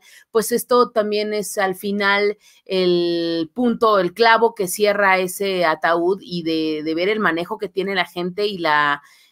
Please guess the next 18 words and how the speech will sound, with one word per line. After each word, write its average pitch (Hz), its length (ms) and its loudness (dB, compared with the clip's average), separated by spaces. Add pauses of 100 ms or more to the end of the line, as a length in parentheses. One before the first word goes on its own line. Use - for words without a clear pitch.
Eh, 170 440 -2
pues 180 180 -10
también 185 340 0
que 185 480 -2
está - 200 -4
estos, 202 260 -4
estos 190 340 -4
videos 190 440 -2
que, 180 180 -8
que 175 80 -20
pudimos 185 340 -4
ver 180 200 -2
también 185 340 -4
en 196 100 -6
donde 170 380 -4
la 156 140 0
misma 247 420 -2
policía 180 480 0